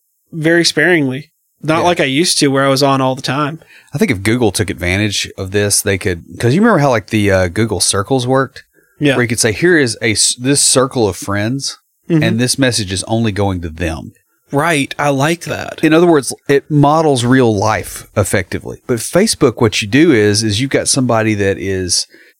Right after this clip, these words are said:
Speaker 2: you know, they've got very strong political opinions and they wanna express 'em, but they can't do it to the subset of friends that would be okay with that expression of it.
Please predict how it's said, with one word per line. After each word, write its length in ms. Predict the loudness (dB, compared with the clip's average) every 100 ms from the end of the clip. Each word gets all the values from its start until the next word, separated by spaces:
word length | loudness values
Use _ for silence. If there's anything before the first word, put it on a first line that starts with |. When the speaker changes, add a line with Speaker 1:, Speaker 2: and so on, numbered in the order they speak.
| _
Speaker 2:
you 100 | -4
know, 60 |
they've 120 | 0 0
got 120 | 0
very 180 | 0 0
strong 300 | 2 0 0
political 420 | 0 0 2 0
opinions 640 | 0 -2 -2 -4 -4 -8 -10 _ _ _ _
and 100 | 0
they 60 | 2
wanna 200 | 2 0
express 480 | -2 -2 2 2 2
'em, 260 | -2 -6 -4
but 160 | -2 -2
they 100 | -4
can't 600 | -4 0 2 0 -6 2
do 200 | 6 6
it 180 | 2 -4
to 220 | -2 -2
the 80 | -2
subset 420 | 0 0 0 -2
of 80 | -2
friends 420 | -2 0 -2 -4
that 280 | -2 -2 -4 _ _ _ _
would 220 | -6 -4
be 140 | -2 -4
okay 280 | -2 -2 -2
with 300 | -2 -6 -4
that 180 | -2 -2
expression 480 | -6 -4 -4 -4 -8
of 140 | -12
it. 160 | -14